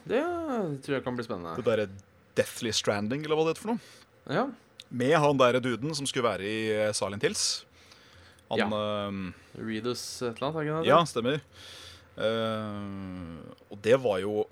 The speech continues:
Speaker 2: mindfuck uten like, den, eh, teaser-traileren. Det er sånn, hæ?
Speaker 1: Ja.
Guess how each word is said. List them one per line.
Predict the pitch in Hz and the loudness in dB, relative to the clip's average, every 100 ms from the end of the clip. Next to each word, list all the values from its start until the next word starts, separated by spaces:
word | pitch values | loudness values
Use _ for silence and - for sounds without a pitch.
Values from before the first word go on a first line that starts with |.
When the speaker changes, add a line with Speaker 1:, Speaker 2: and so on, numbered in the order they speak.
| - | -4
Speaker 2:
mindfuck | 113 107 90 98 113 - - 147 - - | -4 -2 -2 -6 -8 -8 -6 -6 -8 -6
uten | 135 - 131 | -6 -4 -4
like, | 139 123 110 - - 110 - - | 0 0 -2 -6 -4 -4 -6 -6
den, | 120 147 123 131 | 2 4 4 4
eh, | 127 123 117 113 | 4 4 0 -2
teaser-traileren. | 127 113 117 117 117 113 135 143 202 151 | -4 -4 -2 -2 -2 -2 0 0 -2 -4
Det | - | -2
er | 147 | 0
sånn, | 151 95 - _ _ _ - | 0 -2 -8 _ _ _ 2
hæ? | 190 | 6
Speaker 1:
Ja. | 151 | 6